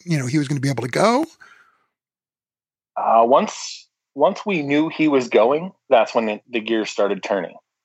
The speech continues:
Speaker 2: Um, I had searched for some flights. Just, Leslie said, "Just look and see what you can find."
Speaker 1: Right.
Speaker 2: So the first thing I did was found flights, um, Philadelphia to Orlando, and I got 'em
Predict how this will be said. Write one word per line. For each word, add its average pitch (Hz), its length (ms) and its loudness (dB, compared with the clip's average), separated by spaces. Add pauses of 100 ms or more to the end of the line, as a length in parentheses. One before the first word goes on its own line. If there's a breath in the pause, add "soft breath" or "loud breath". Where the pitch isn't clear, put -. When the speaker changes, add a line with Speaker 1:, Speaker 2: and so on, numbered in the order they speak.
(440)
Speaker 2:
Um, 95 540 2 (200)
I 113 120 2
had 104 260 -2 (160)
searched 123 300 -4
for 123 140 -2
some 117 200 -2
flights. 120 580 0
Just, - 260 -2 (840)
Leslie 117 320 2
said, 113 300 0 (280)
"Just 170 220 -4
look 107 280 2
and 110 140 -6
see 110 200 -6
what 107 120 -2
you 110 80 -8
can 101 200 -8
find." 76 160 -4 (440)
Speaker 1:
Right. 117 220 -8 (160)
Speaker 2:
So 117 240 2
the 107 80 -2
first 123 240 0
thing 123 140 0
I 120 80 4
did 120 160 -2
was 120 160 -4
found 107 240 2
flights, - 680 -4 (120)
um, 98 480 -2 (320)
Philadelphia 117 420 2
to 117 60 2
Orlando, 113 480 2
and 104 100 2
I 101 60 2
got 107 160 4
'em 107 120 -6